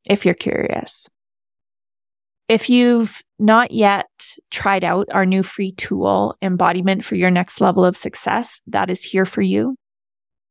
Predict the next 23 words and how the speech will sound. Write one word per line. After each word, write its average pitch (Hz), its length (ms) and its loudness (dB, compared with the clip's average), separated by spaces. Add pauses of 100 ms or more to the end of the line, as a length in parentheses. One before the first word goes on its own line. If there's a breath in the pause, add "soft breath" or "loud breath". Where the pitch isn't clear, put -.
What 208 120 4
I 196 140 2
also 226 340 4
want 208 200 4
you 214 100 0
to 202 120 0
know 185 280 2
is 190 260 -2
very 214 280 2
soon 214 380 0
we 202 120 2
are 175 160 0
opening 202 400 -4
the 185 80 -4
doors 180 540 0
for 208 100 -4
the 190 100 2
Let 185 200 4
Your 185 100 2
Body 180 280 2
Lead 185 240 4
facilitator 202 840 -2
training. 214 540 -4